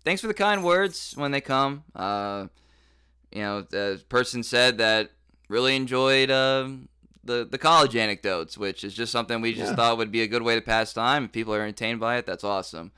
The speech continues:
Speaker 1: Um, and if you guys could subscribe on Apple and Spotify,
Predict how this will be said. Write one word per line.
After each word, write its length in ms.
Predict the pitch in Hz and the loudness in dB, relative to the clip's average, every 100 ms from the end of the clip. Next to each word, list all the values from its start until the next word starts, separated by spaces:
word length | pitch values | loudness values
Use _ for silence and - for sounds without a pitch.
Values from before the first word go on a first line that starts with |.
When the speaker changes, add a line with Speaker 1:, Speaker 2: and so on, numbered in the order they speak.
| _ _ _ _ | _ _ _ _
Speaker 1:
Um, 680 | - 98 95 95 92 90 95 - | -8 -6 -4 -6 -8 -10 -14 -14
and 480 | - 95 92 95 92 | -10 -8 -8 -10 -12
if 120 | 92 | -10
you 120 | 104 | -6
guys 300 | 101 101 101 - | -2 0 -2 -4
could 160 | 104 | -8
subscribe 500 | 101 - 120 120 120 | -10 -2 2 4 4
on 120 | 104 101 | 2 2
Apple 300 | 123 - 107 | 2 0 -6
and 80 | 98 | -6
Spotify, 800 | 170 190 165 - 156 147 147 | -2 0 0 -2 0 0 0